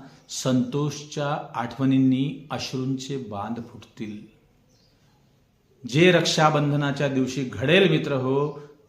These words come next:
तेच भाऊबीजेला घडणार. ती दिवाळी आता पुन्हा कधीच येणार नाही. ती भूतकाळातली भाऊबीज आता कायमची संपली आहे.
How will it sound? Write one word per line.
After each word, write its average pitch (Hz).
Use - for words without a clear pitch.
तेच 190
भाऊबीजेला 123
घडणार. 104
ती 123
दिवाळी 123
आता 117
पुन्हा 113
कधीच 139
येणार 110
नाही. 95
ती 160
भूतकाळातली 139
भाऊबीज 131
आता 117
कायमची 131
संपली 117
आहे. 92